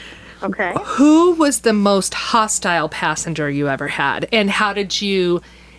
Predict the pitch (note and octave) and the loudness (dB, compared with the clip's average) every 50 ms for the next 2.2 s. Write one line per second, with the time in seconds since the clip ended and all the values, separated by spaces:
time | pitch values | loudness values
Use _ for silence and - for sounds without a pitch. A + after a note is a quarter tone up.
0 | - - - - G#3+ G3 F#3+ - - G3+ G3 F#3+ - - - F#3+ F3 F3 E3+ E3 | -20 -4 0 2 2 2 0 -2 -4 -4 -2 -2 -4 -2 -2 0 2 2 4 2
1 | D#3+ - - - - G3 E3+ - F3 E3+ D#3+ - - E3+ - - D3+ C3 B2 - | 2 0 -2 -6 -8 -8 -4 -2 0 2 2 0 0 -2 -4 -8 -8 -8 -6 -6
2 | - - - C#2 | -6 -6 -8 -12